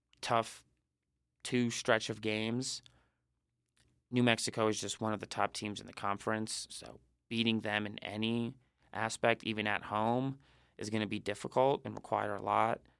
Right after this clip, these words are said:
And then to get up and then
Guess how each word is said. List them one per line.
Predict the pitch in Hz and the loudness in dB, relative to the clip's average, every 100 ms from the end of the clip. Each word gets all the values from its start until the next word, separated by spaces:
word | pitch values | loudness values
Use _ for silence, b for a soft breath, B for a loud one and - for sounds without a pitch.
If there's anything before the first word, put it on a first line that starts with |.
| b b b | b b b
And | 110 | 0
then | 113 110 110 110 107 - b b b _ _ _ _ _ _ _ _ _ - | 6 6 6 4 0 -4 b b b _ _ _ _ _ _ _ _ _ -10
to | |
get | 117 120 113 | 4 6 8
up | 107 107 | 6 4
and | 110 107 | -2 -2
then | 101 101 | -2 -4